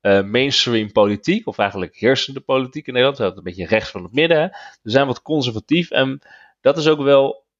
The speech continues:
zowel economisch als cultureel, hè. Dus er moet niet te veel veranderen. Dat, zo krijg je stemmen in Nederland. Ehm, en dat is dan, vind ik wel bijzonder, want dat is dan ook wat je hier ziet, hè.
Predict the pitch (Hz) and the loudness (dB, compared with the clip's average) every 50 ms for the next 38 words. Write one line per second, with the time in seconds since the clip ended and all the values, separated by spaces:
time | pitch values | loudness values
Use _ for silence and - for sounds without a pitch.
0 | _ _ _ _ _ _ _ _ _ _ _ 113 117 120 123 135 139 139 - - | _ _ _ _ _ _ _ _ _ _ _ -8 -6 0 2 4 4 2 2 0
1 | - 151 - - 135 135 147 156 165 160 156 - - 135 - - - 143 135 - | 0 0 0 0 2 4 4 4 4 2 -2 -6 -6 -6 -6 -2 -2 -2 0 0
2 | 139 127 131 120 104 95 110 139 160 160 139 135 131 139 160 - - 123 120 127 | -2 2 2 2 4 6 4 4 4 2 -2 -6 -6 -6 -10 -10 -10 -6 0 0
3 | 123 117 117 117 110 120 120 117 107 104 95 82 82 85 82 85 87 107 110 110 | 0 0 0 0 2 4 4 4 2 0 -4 -4 -4 -4 -4 -4 -4 -4 -6 -2
4 | - 123 120 - - 117 117 - - 117 - - 131 117 107 98 92 85 - - | 0 0 0 0 0 -2 -2 -2 -4 -8 -6 0 0 0 0 0 -4 -8 -8 -10
5 | 95 95 90 85 85 85 98 120 135 - _ _ _ _ _ _ _ _ - _ | -8 -6 -6 -4 -4 -6 -8 -8 -10 -14 _ _ _ _ _ _ _ _ -20 _
6 | _ - 110 107 110 107 110 113 - 104 120 170 165 - - 180 151 - - - | _ -2 0 2 2 2 2 0 -2 0 0 0 0 0 -2 -2 -2 -2 -6 -16
7 | - _ - 180 160 160 147 143 143 131 123 156 185 196 175 135 117 120 127 - | -20 _ -12 -8 0 2 2 2 2 2 2 2 2 4 2 2 0 0 -2 -4
8 | - _ _ _ _ _ _ _ - 170 170 185 175 120 - 214 185 160 139 - | -10 _ _ _ _ _ _ _ 0 0 0 2 2 2 2 2 2 0 0 0
9 | - 113 107 113 113 101 92 104 98 - 139 175 233 | -2 -6 -6 -6 -6 -6 -6 -10 -10 -6 -4 -4 -4